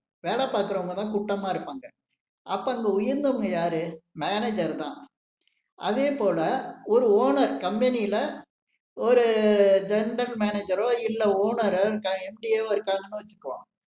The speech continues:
அவங்கெல்லாம் தனியா தான் இருப்பாங்க. அப்ப அவங்கள வந்து தனிமைப்பட்டாங்கன்னா, அவங்க எல்லாத்தையும் கெடுத்துட்டாங்கன்னு அர்த்தமா? அவங்க எல்லாத்துக்கும் தலைவனா இருக்காங்கன்னு அர்த்தம். இதுதான் கேது வந்து சிம்ம ராசியில இருந்து செய்யக்கூடிய பலன்.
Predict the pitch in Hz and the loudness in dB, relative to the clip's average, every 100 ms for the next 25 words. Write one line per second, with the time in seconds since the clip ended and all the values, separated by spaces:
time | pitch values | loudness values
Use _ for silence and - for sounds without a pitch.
0 | _ - 190 247 247 277 277 214 262 302 | _ -6 -2 0 0 -2 -2 -2 2 2
1 | 285 262 226 185 175 170 156 - - _ | 2 0 -2 -4 -6 -6 -8 -8 -14 _
2 | _ _ _ _ _ _ _ 190 208 262 | _ _ _ _ _ _ _ -6 0 2
3 | 196 214 220 214 208 233 233 220 202 180 | 2 2 0 0 0 2 2 2 0 -2
4 | 175 - 202 262 254 208 185 - 185 185 | -4 -4 -2 0 0 -2 -4 -4 -6 -6
5 | 196 185 180 175 175 180 208 214 202 202 | -6 -6 -4 -4 -2 -2 -4 -4 -4 -6
6 | - 214 190 175 170 139 139 135 139 139 | -6 -6 -6 -4 -8 -10 -10 -8 -8 -8
7 | - - _ _ - 131 147 151 156 196 | -12 -20 _ _ -10 -6 -4 -4 -2 2
8 | 185 180 170 175 - 247 - 175 196 226 | 2 2 0 -6 -8 -8 -4 -2 0 0
9 | 226 214 - 170 170 180 233 202 208 202 | 0 -2 -4 -6 -8 -6 -4 -4 -6 -8
10 | - - _ _ _ _ _ _ 196 214 | -10 -14 _ _ _ _ _ _ -2 4
11 | 240 240 262 269 269 254 269 277 247 196 | 4 4 0 -2 -4 2 4 4 2 -2
12 | 196 208 277 285 269 262 240 208 202 202 | -2 -2 -2 -4 -2 0 0 0 0 -2
13 | 185 180 208 240 277 - 226 240 196 185 | -2 -2 -2 -2 -2 -4 -2 -2 -2 -4
14 | 196 277 180 196 214 | -4 -4 -2 0 0